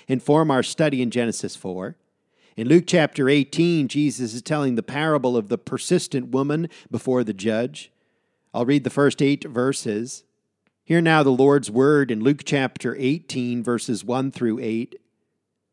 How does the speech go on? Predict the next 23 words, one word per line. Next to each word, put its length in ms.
Now 140
Jesus 520
was 160
telling 340
them 180
a 60
parable 680
to 120
show 360
that 160
at 140
all 220
times 560
they 140
ought 180
to 80
pray 420
and 160
not 460
to 100
lose 300
heart, 360
saying, 560